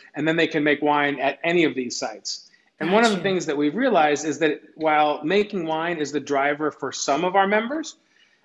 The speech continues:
Speaker 1: equally important are two other things. And one is there, it's a curated set of experiences that you really can only access by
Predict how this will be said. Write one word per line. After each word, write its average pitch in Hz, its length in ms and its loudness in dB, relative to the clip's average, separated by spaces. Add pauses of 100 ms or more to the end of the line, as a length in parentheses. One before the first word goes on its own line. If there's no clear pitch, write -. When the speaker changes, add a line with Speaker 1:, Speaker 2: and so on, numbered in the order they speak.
(160)
Speaker 1:
equally 240 420 4
important 160 480 2
are 139 140 0
two 160 200 2
other 143 220 4
things. 120 380 -6
And 147 120 -2
one 214 200 4
is 170 400 2
there, 160 300 4 (120)
it's 151 200 -6
a 147 200 0 (340)
curated 185 840 0
set 151 580 -2
of 139 400 0 (720)
experiences 147 1400 0 (320)
that 151 440 4
you 185 240 -4
really 220 260 4
can 170 180 -4
only 170 360 0
access 147 560 -4 (100)
by 139 520 0